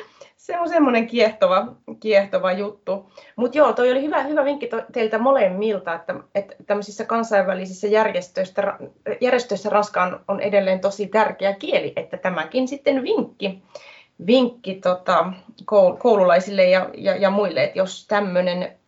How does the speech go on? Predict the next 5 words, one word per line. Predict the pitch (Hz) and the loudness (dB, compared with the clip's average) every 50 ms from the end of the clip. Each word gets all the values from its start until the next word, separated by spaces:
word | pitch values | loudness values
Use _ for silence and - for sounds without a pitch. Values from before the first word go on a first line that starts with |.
| _ _ _ | _ _ _
työelämän | - 208 196 185 180 - - - 185 185 180 180 180 180 | -6 -2 -2 -2 -2 -2 -4 -4 -2 -2 -2 -2 -4 -6
suunta | 180 - - 185 180 175 170 | -6 -8 -8 -6 -6 -6 -6
kenties | 185 - 185 185 208 220 - | -4 -4 -4 -4 -4 -6 -2
kiinnostaa. | - 330 247 175 - - - - - - - - - - - - - - - - - - | -2 0 0 0 -2 -4 -6 -8 -10 -10 -12 -18 -20 -20 -18 -18 -18 -18 -20 -20 -2 0
Mutta | 277 302 339 320 - - | 2 4 4 2 2 0